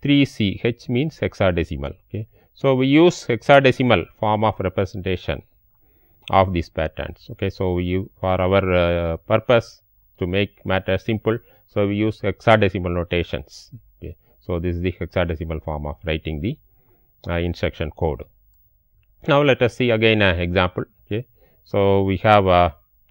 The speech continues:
let us see a microprocessor memory is loaded with this binary pattern as you see here. Okay. So, this according to eight eighty-five, this corresponds to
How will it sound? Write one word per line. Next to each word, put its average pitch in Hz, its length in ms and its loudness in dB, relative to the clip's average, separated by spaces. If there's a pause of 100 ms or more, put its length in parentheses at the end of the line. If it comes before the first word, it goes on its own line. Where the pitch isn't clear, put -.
let 92 160 -6
us 87 140 -6
see 95 240 -4
a 87 80 -2
microprocessor 90 680 -4
memory 85 440 -6 (280)
is 87 140 -8
loaded 90 400 -2
with 80 180 -6
this - 380 -10 (500)
binary 85 400 0
pattern 80 440 -6 (280)
as 85 220 -4
you 76 100 -8
see 78 200 -8
here. 73 260 -8 (140)
Okay. 95 240 -8 (400)
So, 123 180 2
this 151 480 0 (200)
according 120 440 0
to 110 320 0
eight 107 240 0
eighty-five, 98 580 -2 (440)
this 113 200 -2
corresponds 110 640 0
to - 280 -2